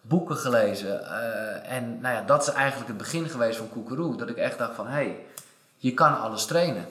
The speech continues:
En ook vooral, eh, wat ik al aan het begin zei, dat het gewoon wel in je zit. En toen, kijk, die, die, die, die road to sixpack, zoals ik het genoemd heb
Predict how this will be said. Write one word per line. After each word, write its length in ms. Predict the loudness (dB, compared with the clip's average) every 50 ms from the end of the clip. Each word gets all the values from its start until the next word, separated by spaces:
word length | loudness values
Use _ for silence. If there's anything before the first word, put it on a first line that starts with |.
| -16 -20 _ _ _ _ _ -6 0
En 220 | 4 6 6 6
ook 140 | 6 4 2
vooral, 600 | 2 2 4 6 6 6 6 6 6 4 4 2
eh, 60 | 0
wat 140 | -2 -4 -4
ik 60 | -4
al 40 | -4
aan 60 | -4
het 100 | -4 -4 -6
begin 220 | -6 -6 -6 -4
zei, 280 | -4 -2 0 0 -2 -2 -4 -10 -16 -4 2
dat 160 | 4 4 4
het 120 | 4 2 0
gewoon 200 | 2 2 2 2
wel 140 | 2 0
in 220 | 0 0 -2 -4 -4
je 80 | -4
zit. 320 | -4 -6 -6 -8 -10 -10 -14 -18 -20 -20 -20 -20 -20 -20 -20 -20 -20 -20 -20 -20 _ _ _ _
En 260 | 0 0 2 2 2 2
toen, 340 | 4 4 4 4 2 0
kijk, 220 | 0 0 0 0 0
die, 160 | -4 -8 -8
die, 220 | -6 -6 -6 -6
die, 420 | -6 -6 -6 -6 -8 -8 -12 -14 -12 -10
die 160 | -8 -4 2
road 240 | 4 4 4 4 2
to 60 | -4
sixpack, 480 | -6 -4 -4 -6 -4 0 0 0 0
zoals 180 | 0 -4 -6 -6
ik 60 | -8
het 100 | -10 -12
genoemd 280 | -12 -10 -8 -8 -6 -6
heb 180 | -6 -6 -8